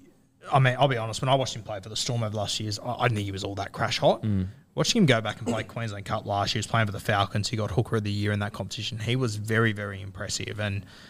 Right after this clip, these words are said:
Speaker 1: for me, I cannot fucking believe how long the Broncos haven't had a nine.
Speaker 2: Yeah.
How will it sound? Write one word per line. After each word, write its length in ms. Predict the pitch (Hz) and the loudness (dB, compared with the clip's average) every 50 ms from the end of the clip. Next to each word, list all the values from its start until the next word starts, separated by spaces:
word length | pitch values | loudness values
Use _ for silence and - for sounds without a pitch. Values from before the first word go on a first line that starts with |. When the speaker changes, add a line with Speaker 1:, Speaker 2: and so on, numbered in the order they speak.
| - - - _ | -20 -20 -20 _
Speaker 1:
for 160 | - - 127 | 0 4 6
me, 460 | 131 139 139 139 135 127 117 113 - - - _ _ - | 8 8 8 6 4 2 0 -2 -8 -16 -20 _ _ -2
I 80 | 123 | -2
cannot 640 | 113 - - - - 160 160 156 151 147 151 151 - | -2 -2 -4 -4 -2 0 2 2 2 2 0 -2 -8
fucking 420 | - - - 139 - - 127 120 107 | -16 -10 -10 -8 -4 -2 -2 -2 0
believe 460 | 113 104 104 110 110 107 104 101 - | -2 0 0 2 2 2 0 -2 -4
how 220 | - - 110 107 | -2 0 2 2
long 160 | 110 107 107 104 | 2 0 0 -2
the 60 | 104 | -2
Broncos 420 | 101 101 104 98 - - 107 104 | -2 -2 -2 -2 -2 -2 -2 -2
haven't 220 | - - 107 113 101 | -2 -2 -4 -6 -6
had 140 | 104 110 107 | -6 -6 -6
a 40 | |
nine. 320 | 107 107 107 107 - - - - _ _ _ _ - - - - - - - _ - | -6 -6 -8 -10 -10 -12 -16 -20 _ _ _ _ -12 -12 -12 -12 -16 -20 -20 _ -10
Speaker 2:
Yeah. 180 | 87 85 87 | -8 -6 -8